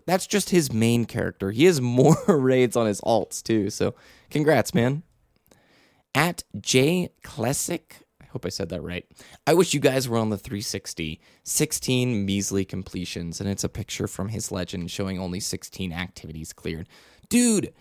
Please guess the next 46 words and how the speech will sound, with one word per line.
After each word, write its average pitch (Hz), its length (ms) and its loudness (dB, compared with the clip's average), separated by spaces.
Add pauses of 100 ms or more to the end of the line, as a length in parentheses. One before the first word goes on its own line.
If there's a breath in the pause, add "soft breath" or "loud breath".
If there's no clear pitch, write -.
(180 soft breath)
hop 180 360 -2
on 151 280 4
our 127 260 2 (100)
Destiny 156 400 0
the 131 100 -2
Show 117 260 4
clan 113 560 4 (420 soft breath)
and 117 180 0
talk 160 200 0
to - 60 -16
people, - 300 -4
because 117 300 0
there 139 160 6
are 127 40 6
three 101 200 0
sixty 104 320 -4
players 87 400 -2
there. 80 280 -4
And 110 120 0
if 117 80 -2
that 196 180 4
doesn't 131 220 4
work, 127 200 6
go 117 120 4
to 107 40 0
destiny 98 320 0
tracker 98 300 2
dot 95 220 0
com, 110 260 0
click - 240 0 (100)
L 123 200 4
F 110 120 2
G 110 200 2
at - 80 -2
the - 80 -6
top, 165 400 -4 (340 soft breath)
and 120 100 -2
you 135 60 0
can 135 160 0
find 120 320 0
plenty 135 280 -2
of 127 40 0
players 110 340 2
for 180 220 2
your 156 120 4
platform 120 520 0